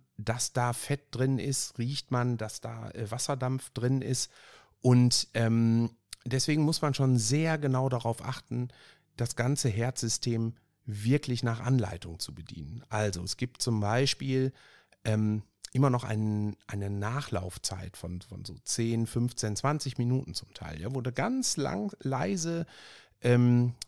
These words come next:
der, der Ventilator noch weiterläuft, damit der Filter auf jeden Fall trocknet. Habe ich am Anfang falsch gemacht. Achtet da drauf, das Ding muss immer trocken sein, damit diese unangenehmen Gerüche nicht entstehen.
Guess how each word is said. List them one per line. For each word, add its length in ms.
der, 140
der 160
Ventilator 560
noch 200
weiterläuft, 600
damit 460
der 80
Filter 340
auf 160
jeden 140
Fall 160
trocknet. 500
Habe 180
ich 80
am 80
Anfang 360
falsch 280
gemacht. 400
Achtet 320
da 80
drauf, 320
das 160
Ding 160
muss 160
immer 160
trocken 320
sein, 160
damit 220
diese 160
unangenehmen 580
Gerüche 380
nicht 160
entstehen. 500